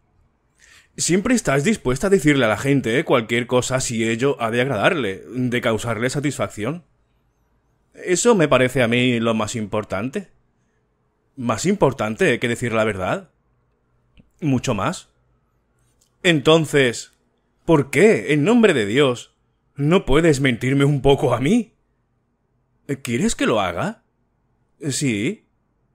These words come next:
Lo siento, Juan, pero no puedo. Debes saber lo que quiero que me digas. Vamos, no debía empezar a pensar en Enriqueta ahora. La vería aquella tarde.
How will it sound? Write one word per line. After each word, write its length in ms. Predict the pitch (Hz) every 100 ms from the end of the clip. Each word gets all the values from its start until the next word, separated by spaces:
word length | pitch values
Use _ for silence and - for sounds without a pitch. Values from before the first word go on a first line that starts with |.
| _ _ -
Lo 160 | 180 165
siento, 560 | - 135 180 220 165 110
Juan, 420 | - 120 185 - _ _ _ _ _ _ _ _
pero 220 | - 180 151
no 100 | 120
puedo. 400 | 110 131 180 _ _ _ _ _ _ _ _ _ _ _ -
Debes 600 | 135 113 120 107 117 131
saber 480 | - 135 107 123 131
lo 180 | 143 135
que 140 | 123
quiero 260 | - 113 143
que 80 | 190
me 140 | 117
digas. 480 | 113 180 - - _ _ _ _ _ _ _ _ _ _ _ _ _ _ _ _ -
Vamos, 640 | 151 170 220 123 95 - 160
no 320 | 147 147 147
debía 260 | 139 135 131
empezar 380 | 127 127 120
a 80 | 113
pensar 340 | 123 117 120 123
en 60 |
Enriqueta 540 | 123 120 110 120 117 101
ahora. 420 | 151 117 98 - _ _ _ _ _ _ _
La 280 | 151 139 131
vería 340 | 127 123 135 117
aquella 320 | 113 120 110
tarde. 460 | 123 127 104 98